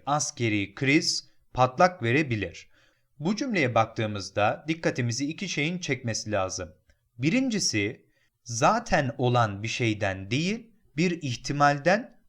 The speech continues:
bir varsayımdan bahsediyoruz. Bu yüzden böyle bir cümleyle karşılaştığımızda soruyu çözmeye seçeneklerdeki koşul bağlaçları ile başlayabiliriz. Yani bu soru için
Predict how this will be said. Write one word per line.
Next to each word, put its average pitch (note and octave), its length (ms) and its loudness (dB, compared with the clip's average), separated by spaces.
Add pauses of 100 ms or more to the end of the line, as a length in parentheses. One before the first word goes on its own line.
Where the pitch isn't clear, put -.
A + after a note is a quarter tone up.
bir B3+ 140 2
varsayımdan A#2 1080 2
bahsediyoruz. G2 880 0 (540)
Bu E3+ 140 4
yüzden B2 640 0
böyle D3 320 2
bir F#3 160 0
cümleyle A2 500 0
karşılaştığımızda G2+ 1500 0 (140)
soruyu C3+ 480 -2
çözmeye G#2+ 800 0 (300)
seçeneklerdeki B2+ 1040 0
koşul D#3+ 460 -2
bağlaçları G#2+ 640 2
ile G#2 340 -2
başlayabiliriz. B2+ 1080 2 (300)
Yani C#3 420 4
bu G3 80 0
soru C3+ 280 2
için C3 560 -6